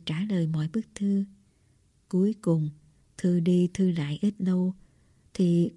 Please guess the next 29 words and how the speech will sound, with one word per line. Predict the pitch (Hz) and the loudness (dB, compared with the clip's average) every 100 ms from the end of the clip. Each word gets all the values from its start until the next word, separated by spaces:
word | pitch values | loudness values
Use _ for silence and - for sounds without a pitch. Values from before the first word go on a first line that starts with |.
| - | -2
cũng | 160 190 | -2 0
chỉ | - 208 | -2 -4
có | 226 | -2
mỗi | 233 190 160 208 | -4 -2 0 0
một | 262 175 185 | 2 0 2
người | 170 | 0
bạn | 156 151 151 175 | 2 -2 0 -2
cho | - 180 | 0 0
đến | 190 233 | 0 0
bây | 214 190 | -2 0
giờ. | 175 165 156 160 _ _ _ _ _ _ _ _ | 0 0 -2 -4 _ _ _ _ _ _ _ _
Đó | 151 165 185 208 | -2 0 0 0
là | 165 - | -2 0
Trần | 160 147 151 | -2 -2 -2
Anh. | 170 175 170 _ _ _ _ _ _ _ _ _ _ _ _ _ _ _ _ _ _ | -2 -2 -6 _ _ _ _ _ _ _ _ _ _ _ _ _ _ _ _ _ _
Anh | 180 165 | 0 2
lớn | 165 180 220 | 4 2 2
hơn | 214 175 | 2 0
tôi | 185 175 170 | 2 2 2
ba | 190 180 180 - | 0 -2 -2 -2
tuổi, | 156 151 214 233 _ _ _ | -2 0 -2 -6 _ _ _
là | 175 | 0
một | 170 165 - | 2 0 0
tu | 214 | -2
sĩ | 202 165 170 - | 0 0 -2 -2
Phật | 160 - | -4 -4
giáo. | 180 180 220 254 _ _ _ _ _ _ _ _ _ _ _ | -4 -2 -4 -8 _ _ _ _ _ _ _ _ _ _ _
Tình | 180 160 | 2 2
cờ, | - 165 160 156 | 0 -2 0 -2